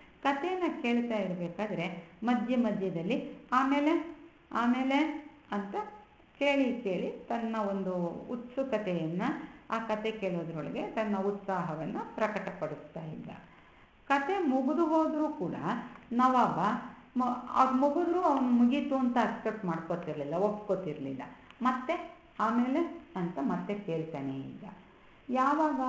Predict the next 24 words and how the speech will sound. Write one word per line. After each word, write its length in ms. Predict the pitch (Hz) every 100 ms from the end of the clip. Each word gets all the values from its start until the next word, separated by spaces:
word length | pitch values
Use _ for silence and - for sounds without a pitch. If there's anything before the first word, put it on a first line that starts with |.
| 254 254
ಕಥೆ 420 | 202 202 233 240 240
ಮುಗಿದು 540 | 226 196 185 185 208
ಹೋಗುತ್ತೋ 760 | 208 170 156 - 139 170 208 - - -
ಆಗ 260 | 262 339 311 208 202 240 - -
ಪಟೇಲ 440 | 254 262 302 302 240 233 262 277
ಏನ್ 300 | 392 311 254
ಮುಂದೆ 420 | 349 359 330 302
ಏನ್ 260 | 415 403
ಹೇಳ್ತಾನೆ 600 | 294 330 381 370 226 180 160
ಅವನು 440 | 147 135 135 - - - - - - - 285
ಮ-, 320 | 302 302 -
ಆದ್ರೆ 640 | 285 349 262 160 208 247 -
ನವಾಬ 420 | 226 233 262 254
ಮಾತ್ರ 460 | 220 190 165 165 269 - - - - 208
ಮತ್ತೆ 640 | 233 233 196 208 202 - 202
ಮತ್ತೆ 640 | 208 208 - 196 196 - -
ಆಮೇಲೆ 460 | 185 202 185 180 170
ಏನೋ 280 | 165 165
ಪ್ರಶ್ನೆನ 560 | 160 165 151 - 156 175 214
ಸದಾ 520 | - 156 160 147 196 -
ಕೇಳ್ತಾನೆ 540 | 180 175 151 147 139
ಇರ್ತಿದ್ದ 540 | 139 208 247 - 247 214
ಎಲ್ಲರ 460 | 208 170 165 160
ಹತ್ರ. 220 | 156 -